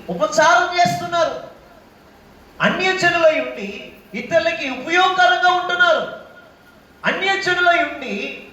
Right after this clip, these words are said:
ఇతరులు ఎవరిని ఇబ్బంది పెట్టకూడదని మనసుతో జీవిస్తున్నారు. ఉపచారం చేసేవారికి అన్యజనులు ఉంటే మరి దేవుణ్ణి నమ్ముకున్న నీవు నేను ఎలా ఉండాలి?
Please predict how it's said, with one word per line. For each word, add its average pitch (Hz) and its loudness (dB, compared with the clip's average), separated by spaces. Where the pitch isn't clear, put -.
ఇతరులు 339 -4
ఎవరిని 320 0
ఇబ్బంది 330 2
పెట్టకూడదని 311 0
మనసుతో 359 0
జీవిస్తున్నారు. - -2
ఉపచారం 269 2
చేసేవారికి 262 -6
అన్యజనులు 247 -6
ఉంటే 196 -10
మరి 160 0
దేవుణ్ణి 196 2
నమ్ముకున్న 170 0
నీవు 180 2
నేను 170 0
ఎలా 147 2
ఉండాలి? 107 -4